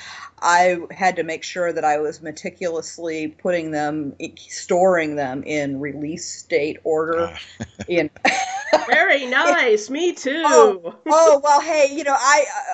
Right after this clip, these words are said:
Speaker 1: I will go between, do I want them alphabetically? Do I want them chronologically? Chronologically had to win, right?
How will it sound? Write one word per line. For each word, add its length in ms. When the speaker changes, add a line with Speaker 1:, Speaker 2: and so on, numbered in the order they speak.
Speaker 1:
I 240
will 180
go 200
between, 460
do 120
I 100
want 200
them 140
alphabetically? 880
Do 160
I 100
want 220
them 120
chronologically? 1300
Chronologically 720
had 180
to 80
win, 280
right? 360